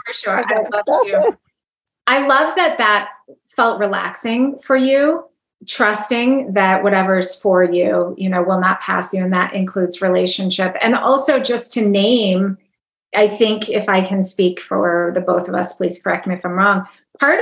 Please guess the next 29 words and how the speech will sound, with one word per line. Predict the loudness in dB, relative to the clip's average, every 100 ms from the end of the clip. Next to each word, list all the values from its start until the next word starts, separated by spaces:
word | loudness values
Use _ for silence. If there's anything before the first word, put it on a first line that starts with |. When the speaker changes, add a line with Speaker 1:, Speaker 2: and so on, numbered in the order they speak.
| -2
Speaker 1:
of | 0
the | 2 2 2 -4 -2
value | 2 4 2 0 -2 -2 -2 -2 -2
of | -4
having | -2 0 2 2 2
way | 2 2 2
showers | 0 0 0 2 2 0 -4 -12 _ _
that | -2 0 0 0
are | 0 0
fierce, | -6 -2 2 2 0 -2 -8 -12 -18 _ _ _ -2
like | 2 2 2 -4
you | 2 2
and | 4
I | 2 2 0
both | 2 0 0
are, | 0 0 0
and | -2 -4
we've | -4 -2
talked | -2 0
about | -2 0
this, | -2 -4 -2
like, | -4 -6 _ 0
I | 2 2
have | 0 0
been | -2 0
breaking | 0 0 0 -2 0
the |
norm | 0 -2 -2 0 2 2 0 -6 _ _ _ _ _ _ _ _
for | 2 4 4 2 -2